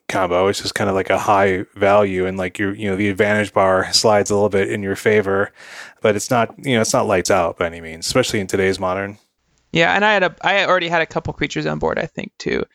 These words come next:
Speaker 2: and he drew counter spells. So it was, you know, it is a,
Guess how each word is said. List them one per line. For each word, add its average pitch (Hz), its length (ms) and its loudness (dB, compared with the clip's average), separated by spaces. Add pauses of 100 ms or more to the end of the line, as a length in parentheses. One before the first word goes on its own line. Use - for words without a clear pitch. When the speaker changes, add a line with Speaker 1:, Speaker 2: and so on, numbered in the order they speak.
(200)
Speaker 2:
and 160 120 -2
he 170 80 0
drew 151 160 0
counter 151 260 -2
spells. - 360 -4
So 170 160 2
it 170 160 4
was, 226 300 0
you 208 80 0
know, 135 160 -2 (560)
it 208 120 4
is 233 280 2
a, 180 120 2